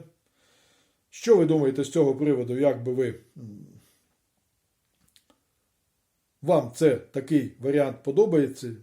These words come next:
чи ні? Пишіть свої коментарі, ставте лайки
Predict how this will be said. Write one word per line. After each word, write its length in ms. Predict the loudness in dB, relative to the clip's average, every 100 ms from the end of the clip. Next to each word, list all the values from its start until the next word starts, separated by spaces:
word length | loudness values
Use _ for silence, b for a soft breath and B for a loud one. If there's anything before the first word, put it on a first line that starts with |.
| _
чи 160 | -8 -6
ні? 200 | -6 -12 _ _ _ _ _ _ _ _ _ _
Пишіть 340 | -8 -4 -6 -6
свої 240 | -10 -10
коментарі, 600 | -10 -12 -6 -4 -4 -8 -16 _ _ _ _ _
ставте 400 | -2 0 0 0
лайки 460 | 2 0 -2 -8